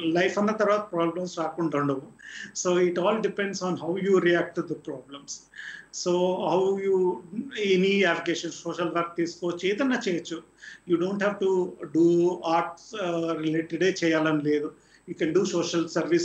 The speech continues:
చేయొచ్చు. Uh, యూఎస్లో ఉన్న వాళ్ళైతే they have the,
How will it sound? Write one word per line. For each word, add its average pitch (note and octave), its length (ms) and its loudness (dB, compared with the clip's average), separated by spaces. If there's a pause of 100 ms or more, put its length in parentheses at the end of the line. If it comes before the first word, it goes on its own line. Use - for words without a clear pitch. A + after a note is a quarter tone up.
(140)
చేయొచ్చు. E3 600 0 (420)
Uh, D3+ 440 0 (360)
యూఎస్లో D#3 540 2
ఉన్న E3 120 4
వాళ్ళైతే D#3+ 480 2
they D#3 200 0
have D3+ 400 0
the, D#3 120 -2